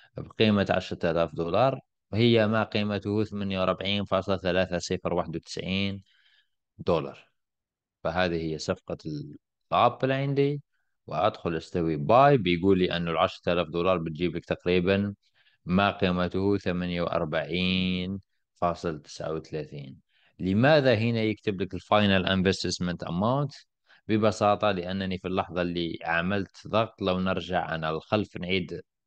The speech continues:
نعمل ضغط، ح-، هتشوف شيء ثاني. عشرين عشرين وياخذ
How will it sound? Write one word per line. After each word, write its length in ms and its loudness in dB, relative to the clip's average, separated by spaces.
نعمل 480 -2
ضغط، 280 0
ح-، 320 2
هتشوف 460 -2
شيء 320 0
ثاني. 360 -10
عشرين 400 -2
عشرين 640 0
وياخذ 440 0